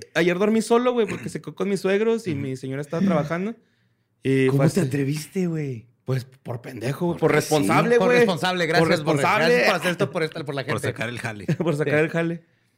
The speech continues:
Speaker 1: Y, pues, les recomiendo, sí, sí es recomendable, güey, esta R G que se llama Jack Torrance. El,
Speaker 2: Ujú.
Speaker 1: lo buscan en el canal en YouTube. Y,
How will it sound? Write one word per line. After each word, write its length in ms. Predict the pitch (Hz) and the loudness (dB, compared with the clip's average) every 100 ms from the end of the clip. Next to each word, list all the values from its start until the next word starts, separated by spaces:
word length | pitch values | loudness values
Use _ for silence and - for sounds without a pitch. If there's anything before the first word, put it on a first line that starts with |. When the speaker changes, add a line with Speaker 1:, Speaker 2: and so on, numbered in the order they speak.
| _ _ | _ _
Speaker 1:
Y, 200 | 214 233 | 2 4
pues, 200 | 233 190 | 4 2
les 120 | 175 160 | 2 0
recomiendo, 640 | 160 160 170 190 196 - - - - | 0 0 2 4 4 2 -4 -18 -2
sí, 240 | 190 202 | 2 2
sí 120 | 185 202 | 2 2
es 40 | |
recomendable, 560 | 202 208 175 160 160 165 | 2 0 2 2 2 2
güey, 140 | 147 | 0
esta 240 | 143 160 151 | 0 0 0
R 240 | 151 156 | 0 -4
G 160 | 180 180 | -8 -10
que 100 | 160 | -10
se 100 | 135 | -8
llama 340 | 131 135 139 | -8 -8 -8
Jack 220 | 143 156 175 | -4 -4 0
Torrance. 400 | 214 262 247 - | -2 -2 -8 -10
El, 200 | 131 135 | -8 -8
Speaker 2:
Ujú. 100 | 131 | -6
Speaker 1:
lo 80 | 127 | -6
buscan 280 | 143 165 | -6 -6
en 20 | 165 | -6
el 60 | |
canal 200 | 160 151 | -4 -4
en 100 | 170 | -4
YouTube. 360 | 175 208 254 - _ _ _ _ _ - | -4 -8 -10 -14 _ _ _ _ _ 0
Y, 380 | 180 214 214 | 2 2 0